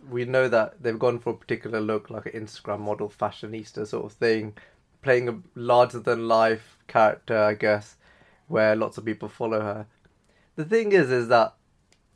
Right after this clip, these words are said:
it's not really the accent that's getting me. It's, it's more the words that they're choosing to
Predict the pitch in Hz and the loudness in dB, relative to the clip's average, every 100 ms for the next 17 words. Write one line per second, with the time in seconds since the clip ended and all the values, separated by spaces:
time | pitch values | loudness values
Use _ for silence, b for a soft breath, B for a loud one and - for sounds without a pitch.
0 | _ _ _ _ _ _ _ _ 160 226 | _ _ _ _ _ _ _ _ -2 0
1 | 190 185 175 147 135 143 - - - 107 | 2 6 6 4 6 4 4 -8 -8 -8
2 | 110 104 - 107 110 107 104 117 - - | -8 -10 -6 -6 -6 -8 -8 -10 -12 -8
3 | 135 131 127 139 147 143 135 120 107 135 | -8 -6 -2 2 4 4 2 -2 -8 -8
4 | 123 127 127 123 - 101 113 113 - 120 | 2 4 4 2 -2 -4 -4 -6 -4 -4
5 | 110 110 110 - 110 | -4 -8 -10 -6 -6